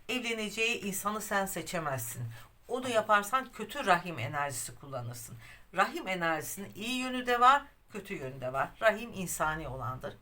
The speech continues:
dünyevi olandır. Rahman enerjisi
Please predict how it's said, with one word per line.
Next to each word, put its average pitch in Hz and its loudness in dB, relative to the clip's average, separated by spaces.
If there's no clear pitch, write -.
dünyevi 165 -6
olandır. 131 -6
Rahman 165 4
enerjisi 156 -4